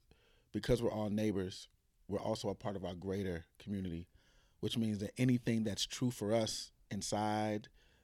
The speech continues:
that building on a Sunday morning or when we're meeting together in small groups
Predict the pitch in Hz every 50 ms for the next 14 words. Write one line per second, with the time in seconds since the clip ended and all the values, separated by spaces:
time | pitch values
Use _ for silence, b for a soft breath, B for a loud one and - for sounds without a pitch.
0 | _ - - 107 101 - 104 110 110 113 110 113 107 107 104 104 - - 110 110
1 | 107 107 104 104 104 104 104 101 101 101 98 - 92 92 98 98 98 104 107 104
2 | 104 101 - 95 104 107 107 104 107 101 98 95 98 107 104 101 101 98 95 92
3 | - - 104 104 98 82 107 113 104 92 - -